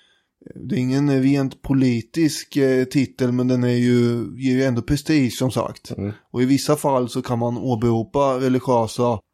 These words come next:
Speaker 1: argument för, eh, <laughs> för någonting man vill uppnå rent politiskt.
Speaker 2: Just det.
Speaker 1: Och sen förutom de här femton stycken, eh, översteprästerna då, så fanns det femton augurier. Och de gick ju omkring och,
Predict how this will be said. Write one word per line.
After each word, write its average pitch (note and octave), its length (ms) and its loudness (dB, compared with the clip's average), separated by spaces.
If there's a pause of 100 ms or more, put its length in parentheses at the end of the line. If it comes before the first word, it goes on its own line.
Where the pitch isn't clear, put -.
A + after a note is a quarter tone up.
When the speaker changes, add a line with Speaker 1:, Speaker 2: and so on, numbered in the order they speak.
Speaker 1:
argument C3 720 0 (280)
för, B2+ 380 2 (300)
eh, A2+ 80 0 (760)
<laughs> - 40 -12
för C#3 140 -2
någonting B2 340 2
man A#2+ 120 2
vill A#2+ 100 0
uppnå A#2+ 300 0
rent A#2 220 -2
politiskt. A#2+ 580 0
Speaker 2:
Just G#2+ 160 -4
det. G2 260 0
Speaker 1:
Och C#3+ 160 -2
sen E3 180 0
förutom E3 380 0
de F3 140 2
här C#3+ 120 2
femton C#3 420 0
stycken, B2+ 500 0
eh, B2 360 -4
översteprästerna C3 680 0
då, B2+ 280 2
så C3+ 180 -2
fanns C3 280 0
det B2+ 100 0
femton C3 600 0
augurier. C3+ 1040 0 (460)
Och C3+ 100 -4
de D3 220 2
gick D3+ 180 0
ju D#3 100 4
omkring D3 400 0
och, C3 280 0